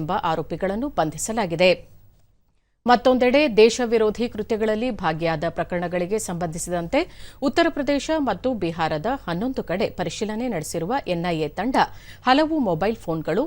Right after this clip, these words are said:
ಸಿಮ್ ಕಾರ್ಡ್ ಮತ್ತು ಮೆಮೊರಿ ಕಾರ್ಡ್ ಸೇರಿದಂತೆ ಹಲವು ಡಿಜಿಟಲ್ ಸಾಧನಗಳನ್ನು ವಶಕ್ಕೆ ತೆಗೆದುಕೊಂಡಿದೆ. ಅಲ್ಲದೆ, ಈ ನಕ್ಸಲೀಯ ಗುಂಪು ದೇಶ ವಿರೋಧಿ ಚಟುವಟಿಕೆಗಳಿಗೆ ಸಂಬಂಧಿಸಿದಂತೆ ಸಿದ್ಧಪಡಿಸಿದ್ದ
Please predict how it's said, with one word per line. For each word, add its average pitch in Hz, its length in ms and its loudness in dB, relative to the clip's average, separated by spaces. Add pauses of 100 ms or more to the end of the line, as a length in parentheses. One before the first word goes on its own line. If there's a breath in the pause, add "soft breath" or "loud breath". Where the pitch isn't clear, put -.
(160)
ಸಿಮ್ 165 300 -2
ಕಾರ್ಡ್ 233 240 -2 (140)
ಮತ್ತು 160 220 -2 (360 loud breath)
ಮೆಮೊರಿ 302 280 4 (100)
ಕಾರ್ಡ್ 269 260 2
ಸೇರಿದಂತೆ 156 540 -2 (160)
ಹಲವು 190 300 2 (120)
ಡಿಜಿಟಲ್ 214 440 -2
ಸಾಧನಗಳನ್ನು 160 640 -2 (140)
ವಶಕ್ಕೆ 247 420 -6
ತೆಗೆದುಕೊಂಡಿದೆ. 165 600 2 (1000 loud breath)
ಅಲ್ಲದೆ, 262 280 6 (160)
ಈ 269 120 4
ನಕ್ಸಲೀಯ 247 440 2 (120)
ಗುಂಪು 240 260 0 (200)
ದೇಶ 175 200 -2 (100)
ವಿರೋಧಿ 165 380 0
ಚಟುವಟಿಕೆಗಳಿಗೆ 160 760 -2 (100)
ಸಂಬಂಧಿಸಿದಂತೆ 165 800 -2 (120)
ಸಿದ್ಧಪಡಿಸಿದ್ದ 165 680 -4